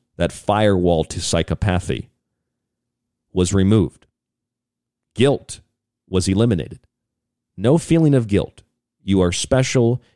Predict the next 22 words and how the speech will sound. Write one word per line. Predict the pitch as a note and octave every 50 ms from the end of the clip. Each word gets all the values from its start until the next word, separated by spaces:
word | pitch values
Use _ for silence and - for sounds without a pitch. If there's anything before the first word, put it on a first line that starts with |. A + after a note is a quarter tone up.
| _
You | - F#2 F#2 E2+
are | E2+ E2+
God's | E2 F2 E2+ E2+ E2+ -
chosen | - - - E2+ E2 D#2 D#2+ E2
people. | - - A#2+ A#2+ A#2 - A#2 A2 A2+ A2+ - _ _ _ _ _
Do | - F#2 G2+ G#2+
what | G2+ F#2 F#2 F2+ - -
thou | E2+ D#2+ D#2
wilt. | D#2+ D#2+ D2 - - - - - - _ _ _ _ _ _ _ _ _ _ _ _ _ _ _ _ _ -
That | G#2+ A#2+ C3+ C3
is | B2 A2+ G#2+
Sabbatianism. | - - - G2 F2 F#2+ F#2 - - - D#2 C2+ B1+ C2 - D2 B1 - - _ _ _ _ _ _ _ _ _ _ _ _ _ _ _
Frankism | _ - - D#3 F3+ G#3+ G#3 - D3+ B2+ A#2 B2+ A#2+
came | A2 - A#2+ A2 A2
along | G#2+ A2 A2 G#2+ G#2+
a | G#2
little | G2 G#2 G2+ F#2+
bit | F2 F#2 E2
later, | D2 F2 F2+ E2+ D2+ C#2 A#1+ - - _ _ _ _ -
in | E2+ E2+
the | E2+
seventeen | F2+ - - C#3+ C#3 C3+ F#2 - - - B2 A#2+ A#2+ A#2